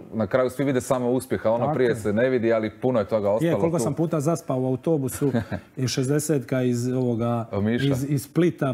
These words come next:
Speaker 2: po Omiš i onda zaspeš i završiš gori u, u Stanićima di ti živiš.
Speaker 1: <laughs>
Speaker 2: Ili zaspeš ovi, pa svi ljudi koji znaju kako je to prije bilo, oni makarski busevi.
Speaker 1: Kod
Speaker 2: Vi-,
Speaker 1: Alfa u Stanićima.
Speaker 2: Tako je, Imotski i makarski, ti ideš s treninga u deset, on je kreće u deset i ti zaspeš i probudiš se na Dupcima i govoriš:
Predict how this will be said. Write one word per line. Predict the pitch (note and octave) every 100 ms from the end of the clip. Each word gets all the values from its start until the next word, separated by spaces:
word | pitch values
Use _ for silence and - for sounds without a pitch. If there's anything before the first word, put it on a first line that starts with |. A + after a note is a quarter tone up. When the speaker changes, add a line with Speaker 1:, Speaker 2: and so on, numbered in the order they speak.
| A#2
Speaker 2:
po | C3+
Omiš | D3+ E3+ E3+ -
i |
onda | E3 D3+
zaspeš | C3+ E3+ - E3+ -
i |
završiš | D3 E3 E3 D3+ C#3+
gori | E3 D3+ C#3
u, | C3+
u | C3+
Stanićima | - - B2 - A#2+ A#2
di | A2+
ti | D3 A#2+
živiš. | B2 D#3 E3+ D#3 - C#3 -
Speaker 1:
<laughs> | D3+ D#3
Speaker 2:
Ili | F#3 F#3
zaspeš | D3 F3+ E3 F3 D#3+ F#3+
ovi, | F3 D3+ - - -
pa | F#3+ G#3
svi | - A#3+
ljudi | A3+ A3+
koji | G3+ E3
znaju | C3+ F3+ E3+
kako | E3 E3
je | D#3
to | D#3+
prije | C#3 E3
bilo, | D3+ D#3+
oni | D3
makarski | D3+ D#3+ D#3 - C#3
busevi. | E3 D3+ D3
Speaker 1:
Kod | C3+ A2+
Speaker 2:
Vi-, |
Speaker 1:
Alfa | C#3 D3 -
u | A2+
Stanićima. | - A#2+ D3 F3
Speaker 2:
Tako | F3+
je, | D3+ C#3+
Imotski | F3+ F3 - D3+
i |
makarski, | D3 F3 F#3+ - D#3+
ti |
ideš | F#3 F3
s | -
treninga | F#3 F3+ D3+
u | D3
deset, | C3+ E3+ D3 A#2
on | D#3
je | C#3+
kreće | E3+ D#3+ D3+
u |
deset | D3 F3 D#3+ -
i |
ti | - D#3
zaspeš | F3 - D#3+ -
i |
probudiš | D3 D#3 D#3+ D3 -
se | C3+
na | B2
Dupcima | C3+ C#3 - B2+
i | A#2+
govoriš: | C#3+ D3 C#3